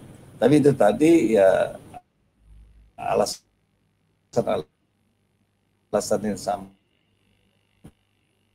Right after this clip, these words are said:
K P K, K P K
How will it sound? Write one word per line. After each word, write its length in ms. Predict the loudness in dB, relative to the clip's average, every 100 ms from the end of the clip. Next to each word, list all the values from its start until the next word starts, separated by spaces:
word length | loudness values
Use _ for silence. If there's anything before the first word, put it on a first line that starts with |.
| _ _ _ _ _ _ _ _ _ _ _ _ _ _
K 40 |
P 20 | -12
K, 40 | -10 -12 _ _ _ _ _ _ _ _ _ -12
K 40 | -10 -8
P 20 | -10
K 640 | -14 -20 _ _ _ _